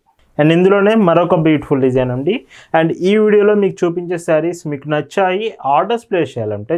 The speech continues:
just శారీ ఫోటో స్క్రీన్ షాట్ తీసి స్క్రీన్ మీద మీకు కనిపిస్తున్న WhatsApp నెంబర్కి మెసేజ్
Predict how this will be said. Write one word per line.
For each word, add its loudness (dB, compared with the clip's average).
just -2
శారీ 2
ఫోటో -2
స్క్రీన్ -4
షాట్ -4
తీసి -12
స్క్రీన్ 0
మీద 2
మీకు -4
కనిపిస్తున్న -4
WhatsApp -2
నెంబర్కి -6
మెసేజ్ -4